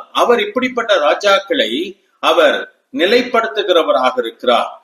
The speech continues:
பாதுகாக்கிறவராக இருக்கிறார் என்பதுதான் இந்த வசனத்திலே சொல்லப்படுகிற ஒரு காரியம். ஆனால் இந்த நாட்களிலே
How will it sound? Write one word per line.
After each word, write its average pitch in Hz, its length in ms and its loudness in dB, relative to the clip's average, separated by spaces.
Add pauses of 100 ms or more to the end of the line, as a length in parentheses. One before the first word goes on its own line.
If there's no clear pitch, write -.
(280)
பாதுகாக்கிறவராக 196 1200 2 (340)
இருக்கிறார் 156 640 2 (120)
என்பதுதான் 151 720 0 (400)
இந்த 180 220 0
வசனத்திலே - 600 -2 (120)
சொல்லப்படுகிற 135 640 -2
ஒரு 107 200 -12
காரியம். 107 400 -4 (240)
ஆனால் 240 280 2
இந்த 202 200 -2
நாட்களிலே 156 680 -2